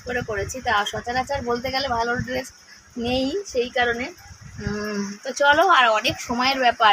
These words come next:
যে সেজে গুজে করা। যারা রান্না বান্না কাজকর্ম করে না, এখান থেকে ইনকাম করে বাড়িতে কাজের লোক রেখেছে, তাদের জন্য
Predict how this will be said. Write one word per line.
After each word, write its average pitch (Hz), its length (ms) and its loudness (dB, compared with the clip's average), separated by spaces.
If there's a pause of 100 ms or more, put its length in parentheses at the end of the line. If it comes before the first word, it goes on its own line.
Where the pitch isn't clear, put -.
যে 220 120 -4
সেজে 226 380 0
গুজে 233 340 0 (500)
করা। 233 320 8
যারা 220 280 4
রান্না 226 300 4
বান্না 247 260 4
কাজকর্ম 247 460 0
করে 240 220 4
না, 254 100 2
এখান 240 200 -4
থেকে 254 180 -6
ইনকাম 240 400 0
করে 254 180 0
বাড়িতে 220 300 2
কাজের 214 300 2
লোক 240 280 0
রেখেছে, 285 280 -2
তাদের 233 300 0
জন্য 254 180 -4